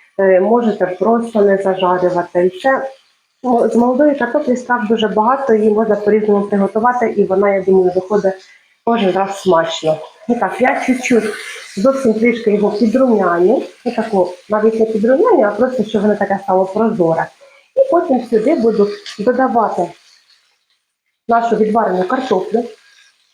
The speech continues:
Я надіюсь, мене чуть, тому що сальце кварчить. Так, відварену картоплю додаю, щоб воно, щоб вона смажилася, підсмажувалася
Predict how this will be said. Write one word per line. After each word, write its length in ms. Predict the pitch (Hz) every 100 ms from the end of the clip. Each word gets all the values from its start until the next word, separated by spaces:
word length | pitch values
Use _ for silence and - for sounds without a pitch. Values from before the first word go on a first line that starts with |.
| _ _ -
Я 180 | 233 226
надіюсь, 420 | 214 214 220 220
мене 300 | 214 214 214
чуть, 260 | - - -
тому 280 | 208 214
що 120 | - 214
сальце 500 | - 202 - 214 208 - - - _ -
кварчить. 680 | 220 220 - 381 370 - - _ _ _ _
Так, 260 | 196 180 -
відварену 460 | 233 208 196 202
картоплю 480 | 202 180 208 196 220
додаю, 540 | 233 254 277 277 330 330 - - _ _ _
щоб 220 | - 247
воно, 320 | 233 240 233 233 - - - _
щоб 300 | 233 208 -
вона 460 | 214 233 247 240 -
смажилася, 840 | - 226 254 294 240 233 220 220
підсмажувалася 1080 | 214 220 - 262 262 233 208 208 208 208